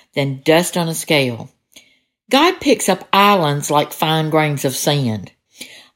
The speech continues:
All of Lebanon's trees are not enough firewood for him. Lebanon was known for its vast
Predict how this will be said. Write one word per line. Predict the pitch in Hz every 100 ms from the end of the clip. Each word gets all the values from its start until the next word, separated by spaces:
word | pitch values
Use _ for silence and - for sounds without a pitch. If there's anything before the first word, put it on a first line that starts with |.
| _
All | 214 285 302
of | 226 185
Lebanon's | 190 220 240 220 185 175
trees | - 214 202 175 165
are | 160
not | 160 160
enough | 156 156 151
firewood | - 151 156 156 151 147
for | - 135
him. | 151 123 120 - _ - - -
Lebanon | 185 214 226 208 180
was | 160 156 160
known | 165 175 165 147
for | -
its | - -
vast | 160 147 175 170 156